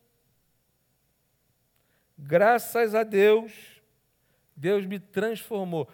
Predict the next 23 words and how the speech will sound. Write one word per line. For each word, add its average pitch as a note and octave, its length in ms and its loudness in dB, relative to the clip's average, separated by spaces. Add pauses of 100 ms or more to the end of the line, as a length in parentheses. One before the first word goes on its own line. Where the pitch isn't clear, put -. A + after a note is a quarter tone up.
(160)
Ainda B3+ 280 -2
sou C4+ 180 -6
um B3+ 60 -8
pouquinho, B3 340 -2
às G3+ 60 -2
vezes A3 180 -4
eu G3+ 100 -10
sou A3+ 160 -8
mais A3 380 -4
colérico, A3 560 2
assim, B3+ 180 -10
mas B3 220 -2
assim, G3 240 0 (1400)
transformação. A3 800 -6
Eu G#3+ 160 6
sou A#3+ 200 4
prova C4+ 840 4 (580)
do F#3 140 -4
poder A#3 540 8
de G#3 80 -10
Deus. D3 300 -6 (2250)
Deus E3+ 340 -6
transforma. F#3 800 -12